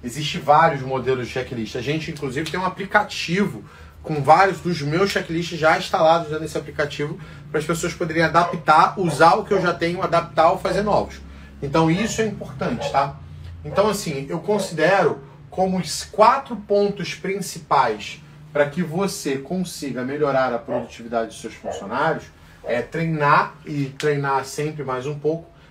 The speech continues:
investir uma hora de treinamento da equipe, o treinamento operacional dentro da loja, fazendo junto,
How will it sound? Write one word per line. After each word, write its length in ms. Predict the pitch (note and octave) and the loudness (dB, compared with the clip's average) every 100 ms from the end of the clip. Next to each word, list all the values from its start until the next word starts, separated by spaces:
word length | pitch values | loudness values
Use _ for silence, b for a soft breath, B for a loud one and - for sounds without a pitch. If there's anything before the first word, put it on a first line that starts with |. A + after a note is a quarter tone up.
| b | b
investir 400 | D#3 F#3 F3+ G3+ | -2 0 2 4
uma 140 | G#3 | 4
hora 200 | F#3 G3 | 6 4
de 80 | F3+ | 2
treinamento 540 | D#3+ E3+ D#3+ D3 D#3 C#3+ | -4 -4 -2 -2 -4 0
da 100 | C#3 | 0
equipe, 400 | C3+ D3 D#3 D#3+ | 0 -8 -8 -6
o 40 | |
treinamento 320 | C3+ C3+ C#3+ | -4 -2 -2
operacional 540 | C#3+ C#3+ C#3+ C#3 D3 C#3+ | -4 -4 -4 0 0 0
dentro 160 | C#3+ | 2
da 80 | D3 | 4
loja, 360 | C3 C3+ C#3 C3 | 4 4 2 2
fazendo 420 | D3 B2 C#3+ D3+ | 0 0 -2 -4
junto, 440 | A#2 B2 C#3+ F3 | -6 -4 -4 -8